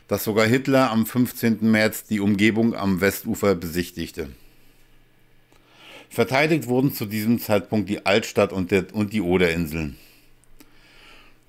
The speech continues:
Die Sowjets schossen mit allem, was sie hatten, in diese beiden Bereiche. Am neunundzwanzigsten März erbat der Festungskommandant Reinefahrt bei Hitler die Erlaubnis zur Kapitulation, was aber natürlich abgelehnt wurde.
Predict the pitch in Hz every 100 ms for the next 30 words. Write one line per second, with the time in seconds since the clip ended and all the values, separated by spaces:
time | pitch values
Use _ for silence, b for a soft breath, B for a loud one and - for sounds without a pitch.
0 | - 101 135 160 156 - 147 143 127 110
1 | 117 123 120 113 117 104 101 113 101 95
2 | 101 85 90 98 87 78 80 - 85 78
3 | 71 b b - - 98 113 131 147 139
4 | 127 117 - 113 113 120 117 90 101 104
5 | 107 95 113 - 117 101 - 104 98 90
6 | 98 85 90 104 104 - 95 92 - 95
7 | 90 104 104 104 101 - B B B B
8 | B - 92 90 92 92 107 95 104 87
9 | 104 98 - 101 95 - 92 82 78 73
10 | 87 95 98 95 113 98 90 85 101 85
11 | 82 71 80 73 73